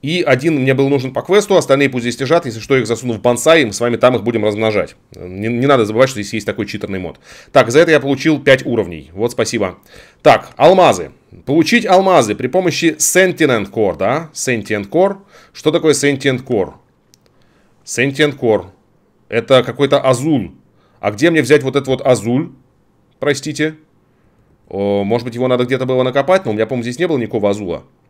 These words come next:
Ага, вот он как, зараза, делается-то, блин, ты горелый. Во-первых, он делается изначально в блоках,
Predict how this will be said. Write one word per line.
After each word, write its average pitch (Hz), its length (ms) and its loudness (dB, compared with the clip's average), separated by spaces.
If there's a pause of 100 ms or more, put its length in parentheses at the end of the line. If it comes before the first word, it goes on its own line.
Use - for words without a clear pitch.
(180)
Ага, 135 640 4
вот 147 240 2
он 151 100 2
как, 143 160 2
зараза, 139 360 4
делается-то, 104 720 0
блин, 113 340 -4
ты 104 80 -6
горелый. 98 440 -2 (260)
Во-первых, 180 320 4
он 160 100 2
делается 156 320 2
изначально 147 380 2
в 110 60 -4
блоках, 170 420 2